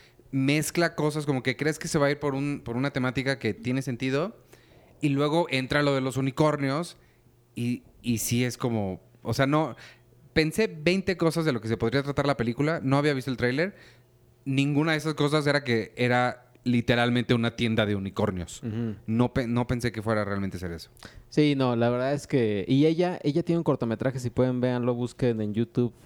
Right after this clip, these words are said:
Speaker 2: o en Vimeo, Brie Larson Short Film, porque no sé cómo se <laughs> llama el, el corto.
Speaker 1: <laughs>
Speaker 2: Eh, está muy interesante, eh, lo, lo codirige con alguien más, pero es, el cortometraje habla sobre, va como de atrás hacia adelante en el, en el sentido de una relación amorosa.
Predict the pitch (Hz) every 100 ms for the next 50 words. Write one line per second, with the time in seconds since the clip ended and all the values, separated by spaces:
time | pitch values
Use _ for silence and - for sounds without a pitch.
0 | - 101 98 98 113 113 104 101 101 -
1 | 110 117 110 107 - 98 - 113 104 123
2 | 123 - 95 - 101 107 101 104 - -
3 | 95 104 - 101 123 - 147 110 135 92
4 | - - - 127 127 127 131 - 160 175
5 | 165 131 143 143 147 - 123 123 117 120
6 | - 113 117 127 147 117 117 123 139 135
7 | 139 - - 117 113 - 120 120 120 113
8 | - 117 123 120 131 131 139 131 135 131
9 | 117 107 123 - 156 123 - - - -
10 | - - - 120 117 117 131 139 139 127
11 | 135 110 107 120 123 143 123 113 107 113
12 | 107 101 101 107 110 120 120 117 123 113
13 | 101 95 110 110 107 101 107 98